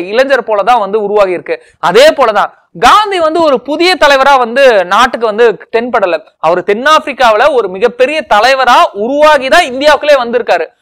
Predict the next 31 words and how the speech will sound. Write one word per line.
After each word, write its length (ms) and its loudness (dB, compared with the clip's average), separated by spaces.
அப்ப 260 2
காந்தி 360 2
மேல 280 -2
மதிப்பு 480 -4
ஆட்டோமேட்டிக்கா 640 -4
கூடுது, 420 -8
ஓகேங்களா, 500 -6
காந்தி 300 -2
மேல 180 -8
மதிப்பு 340 -8
ஆட்டோமேட்டிக்கா 520 -4
கூடுது. 380 -8
அப்ப 120 -8
பாருங்க, 320 0
இந்த 200 -2
மூன்று 420 -4
போராட்டங்கள் 640 0
மூலியமா 340 -6
காந்தி 260 2
வந்து 300 -4
இன்னும் 360 0
வந்து 220 2
அதிகப்படியா 560 0
ஃபேமஸ் 380 -2
ஆகுறாரு. 300 0
இப்ப 200 0
முதல் 380 2
உலக 220 4
போர் 240 0
வந்து 160 -6
முடியுது, 380 -6